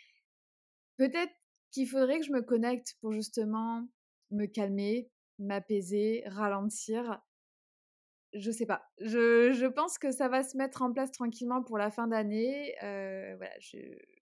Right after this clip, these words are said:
je vais peut-être profiter aussi de mes congés pour aller écouter ce qu'elle propose. Ce sera peut-être l'occasion de vraiment, heu, me connecter à, à de la douceur, de la tranquillité, parce que c'est vrai que quand tu la vois, elle inspire une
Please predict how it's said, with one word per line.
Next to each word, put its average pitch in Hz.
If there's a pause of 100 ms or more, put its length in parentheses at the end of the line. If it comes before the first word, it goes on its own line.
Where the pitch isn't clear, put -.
(360)
je 233
vais 254
peut-être 523
profiter 359
aussi 339
de 330
mes 311
congés 285
pour 269
aller 233
écouter 233
ce 254
qu'elle 226
propose. 233
Ce 220
sera 208
peut-être 269
l'occasion 254
de 233
vraiment, 220
heu, 190 (640)
me 214
connecter 233
à, 202
à -
de 196
la 208
douceur, 233
de 226
la 202
tranquillité, 226
parce 226
que -
c'est 214
vrai 247
que 254
quand 254
tu 294
la 220
vois, 220
elle 214
inspire 226
une 202